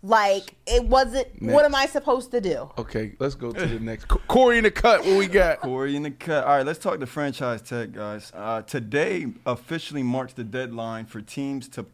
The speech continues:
Speaker 3: place the franchise tag on a player of their choice, right? So for those who not familiar with the franchise tag, it's basically a designation a team may apply to a player scheduled to become an unrestricted free agent,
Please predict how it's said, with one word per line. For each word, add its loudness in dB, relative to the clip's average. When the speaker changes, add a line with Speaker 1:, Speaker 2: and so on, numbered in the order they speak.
Speaker 3:
place -6
the -12
franchise -8
tag -10
on -12
a -12
player -12
of -14
their -12
choice, -12
right? -4
So -10
for -14
those -8
who -8
not -8
familiar -6
with -12
the -18
franchise -10
tag, -6
it's -10
basically -10
a -8
designation -8
a -10
team -10
may -6
apply -6
to -12
a -8
player -12
scheduled -10
to -10
become -10
an -8
unrestricted -12
free -12
agent, -12